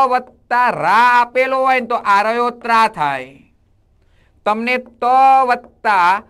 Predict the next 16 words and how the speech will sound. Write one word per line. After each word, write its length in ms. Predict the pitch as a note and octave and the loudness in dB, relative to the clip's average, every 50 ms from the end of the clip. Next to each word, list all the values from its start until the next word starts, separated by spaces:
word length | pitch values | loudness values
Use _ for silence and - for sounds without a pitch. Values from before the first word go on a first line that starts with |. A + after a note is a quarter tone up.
| _ _ _ _ | _ _ _ _
રૂ 440 | A2 G#2+ A2 A#2 D3+ G#3 A#3+ C4 C4 | -12 -10 -8 -8 -6 -6 -6 -2 0
આપેલો 480 | C4+ B3+ B3 B3+ - C4 C4+ C4+ B3+ A#3 | 2 2 0 0 0 -2 0 2 2 2
હોય, 340 | G3+ E3 D#3 C#3 C3 A#2+ | 2 0 -2 -4 -6 -8
રૂ, 320 | A#2+ C#3 G#3 A3+ F#3+ C#3 A2+ - - - _ - - _ _ | -6 -4 -4 -2 -4 -4 -8 -14 -20 -20 _ -20 -20 _ _
તો 60 | G#3+ | -6
આરયો 600 | G#3+ G#3 - G3+ G3 G3+ G#3 A3 A#3 A#3+ A#3+ B3 | -6 -4 -2 0 0 0 0 0 0 0 -2 -2
ત્રુ 360 | A#3+ A#3 - B3 B3 B3+ B3+ | -4 -8 -8 -6 -4 -4 -4
થાય. 340 | B3+ - E3+ C#3+ B2+ G#2+ - _ _ _ _ _ _ _ _ _ _ _ _ | -4 -6 -6 -8 -8 -12 -18 _ _ _ _ _ _ _ _ _ _ _ _
આ-, 200 | - - - _ | -20 -20 -12 _
આવું 380 | - F3+ E3+ E3+ F#3+ A#3 C4+ C#4 | -4 -2 0 0 0 -2 -2 -4
તમને 260 | C#4 C4 B3+ B3+ C4+ | -4 -4 -2 -4 -4
ખબર 300 | C4 C4+ B3+ C4 C#4 C#4 | -2 -2 -2 -2 -2 -2
છે? 60 | C#4 | -2
આવું 460 | C#4+ - - F#3+ E3+ E3+ G3 A3+ A3+ F#3 | -6 -6 -4 -2 -2 -2 -2 -2 -4 -2
હોય 200 | F#3 G3+ G#3 A3 | -2 -2 0 0
એ. 280 | G#3 G#3 G#3+ F#3+ F#3+ | -2 -4 -6 -10 -14